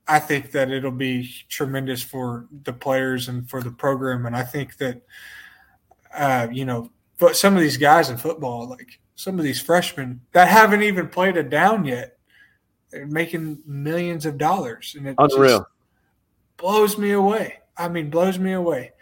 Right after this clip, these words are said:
Speaker 1: And I'm just like, "Man, I hope these guys can catch a football or can go play some defense or something." But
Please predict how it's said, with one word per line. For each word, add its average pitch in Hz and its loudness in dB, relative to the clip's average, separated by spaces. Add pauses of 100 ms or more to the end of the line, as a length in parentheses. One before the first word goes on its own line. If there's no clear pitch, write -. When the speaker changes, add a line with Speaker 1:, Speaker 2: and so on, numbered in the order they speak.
(420)
Speaker 1:
And 160 0 (520)
I'm 175 -4
just 170 -6
like, 135 -10
"Man, 165 -4
I 156 0
hope 190 -4
these 156 -10
guys 170 -6
can 120 -14 (680)
catch 190 -6
a 147 -12
football 143 -4
or 123 -8 (800)
can - -16 (160)
go 165 2
play 170 0
some 147 -4
defense 143 -2
or - -14
something." 180 2
But 165 0